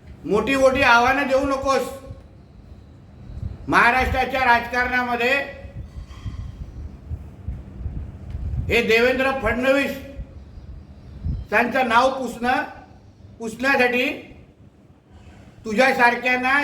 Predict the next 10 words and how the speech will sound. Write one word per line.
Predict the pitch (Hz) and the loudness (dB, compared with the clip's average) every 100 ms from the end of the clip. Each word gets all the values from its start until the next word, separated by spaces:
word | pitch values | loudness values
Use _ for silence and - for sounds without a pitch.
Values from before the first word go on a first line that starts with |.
| 262 | 0
शंभर | 233 240 269 269 | 0 0 0 2
वर्ष | 262 262 269 | 0 0 -2
जन्माला | 262 247 254 254 | 0 0 0 2
या-, | 262 247 240 - - 185 | 2 2 0 -10 -16 -2
जन्म | 233 247 269 | 0 0 0
घ्यायला | 196 214 247 | 2 2 2
लागतील | 254 233 - 262 247 - - - - - _ - - | 2 0 -2 -4 -4 -6 -14 -20 -20 -20 _ -20 -10
हे | 185 240 | 0 2
लक्षात | 226 - 262 | 2 2 -2
ठेव. | 262 262 247 | 2 2 2